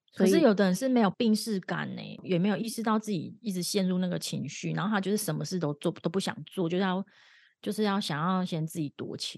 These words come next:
Speaker 2: 来。
Speaker 1: 自己躲起来是会好的吗？
Speaker 2: 会啊。
Speaker 1: 哦，会是不是？哦，好。
Speaker 2: 要看情况啦，那个如，因为我觉得每个人应该都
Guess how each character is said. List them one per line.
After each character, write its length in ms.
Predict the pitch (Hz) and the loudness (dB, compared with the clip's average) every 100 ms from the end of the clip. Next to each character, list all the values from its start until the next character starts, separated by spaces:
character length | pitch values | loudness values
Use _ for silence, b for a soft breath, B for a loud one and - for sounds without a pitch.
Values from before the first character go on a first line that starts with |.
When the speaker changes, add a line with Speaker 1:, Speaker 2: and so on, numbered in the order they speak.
| - | -16
Speaker 2:
来。 60 | - _ _ _ | -20 _ _ _
Speaker 1:
自 140 | - | 6
己 80 | 311 | 6
躲 220 | 175 175 190 | 8 6 6
起 120 | 196 | 4
来 120 | 151 | 4
是 100 | 185 | 6
会 160 | 202 202 | 6 6
好 160 | 196 | 2
的 160 | 151 160 | -4 -8
吗？ 220 | 165 - 202 _ _ _ _ _ _ _ - | -10 -10 -14 _ _ _ _ _ _ _ 0
Speaker 2:
会 160 | 214 | 2
啊。 260 | 202 196 214 _ _ _ _ _ | 4 0 -4 _ _ _ _ _
Speaker 1:
哦， 140 | 180 165 | 2 2
会 240 | - 175 | 4 4
是 120 | 165 | 4
不 60 | 160 | 0
是？ 240 | 151 147 - | 0 -2 -2
哦， 220 | 160 156 | -2 0
好。 60 | 269 | 2
Speaker 2:
要 100 | 277 | 4
看 260 | 285 269 | 6 6
情 260 | 240 196 190 | 6 4 4
况 340 | 226 285 233 | 4 4 4
啦， 220 | 196 180 196 | 2 2 2
那 100 | 269 | 2
个 160 | 247 | 2
如， 200 | 202 220 - | 0 -4 -2
因 100 | 233 | 2
为 40 | 294 | 6
我 120 | 202 | 6
觉 100 | 233 | 6
得 60 | 233 | 6
每 160 | 170 | 4
个 140 | 180 185 | 2 0
人 80 | 165 | 0
应 80 | 196 | 2
该 220 | 202 202 | 2 0
都 260 | - 196 | 0 -2